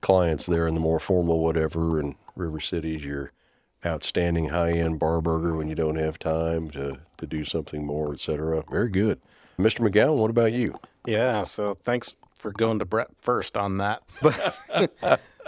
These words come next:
Speaker 2: so, yeah, I mean, if I wanted a great steak or something like that, I might go to Stock Hill, just south of the plaza. L-, love that place. You know, a little more normal, my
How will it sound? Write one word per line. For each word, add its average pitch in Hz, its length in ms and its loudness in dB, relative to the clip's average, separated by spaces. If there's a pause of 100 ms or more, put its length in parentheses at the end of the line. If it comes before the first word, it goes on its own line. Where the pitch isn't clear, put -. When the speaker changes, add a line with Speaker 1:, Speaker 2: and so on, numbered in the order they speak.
(120)
Speaker 2:
so, 160 340 4
yeah, 160 380 0
I 139 40 4
mean, 151 160 4
if 139 140 2
I 135 120 8
wanted 131 680 2
a 101 280 2 (1400)
great 117 360 0
steak - 560 0
or 101 80 0
something 120 340 0
like 113 280 0
that, 113 140 2
I 110 120 2
might 104 300 -2
go 107 180 -2
to 101 280 -8
Stock 98 420 -2
Hill, 101 320 -2
just 101 260 -6
south 98 260 -2
of - 80 -16
the - 60 -18
plaza. 101 580 -2 (720)
L-, - 160 -14
love 104 280 -2
that 95 180 0
place. 101 560 -4 (220)
You 110 100 -2
know, 104 140 2
a 104 60 -2
little 110 160 2
more 113 260 2
normal, 127 380 4
my 104 220 0